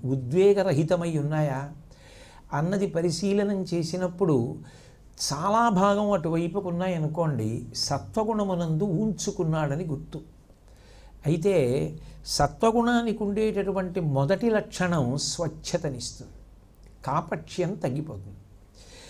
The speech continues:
రెండవది ప్రకాశకం, అది మనిషికి ప్రకాశాన్ని కలగజేస్తుంది. మీరు ఎంత సంతోషంగా ఉన్నారో,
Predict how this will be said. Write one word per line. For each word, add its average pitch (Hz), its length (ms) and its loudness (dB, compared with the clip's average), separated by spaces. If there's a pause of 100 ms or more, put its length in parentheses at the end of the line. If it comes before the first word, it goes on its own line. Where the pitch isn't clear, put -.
(300)
రెండవది 196 680 4
ప్రకాశకం, 143 1080 -2 (360)
అది 151 600 2
మనిషికి 180 480 0
ప్రకాశాన్ని 160 1000 0
కలగజేస్తుంది. 127 720 -8 (800)
మీరు 170 200 4
ఎంత 156 400 0
సంతోషంగా 180 720 -2
ఉన్నారో, 160 640 2